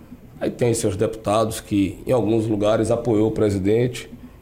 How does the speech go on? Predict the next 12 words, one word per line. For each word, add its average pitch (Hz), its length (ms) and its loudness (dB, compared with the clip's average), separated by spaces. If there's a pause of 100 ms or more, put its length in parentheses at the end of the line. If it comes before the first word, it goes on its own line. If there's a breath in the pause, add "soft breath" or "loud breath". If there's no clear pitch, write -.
(120)
em 107 100 2
outros 110 380 2
já 107 100 4
estão 107 260 -2
na 110 140 2
base. 113 380 2
É 240 80 0
a 269 80 0
indicação 151 420 0
da - 80 2
bancada, 131 600 2 (320)
é, 104 180 -6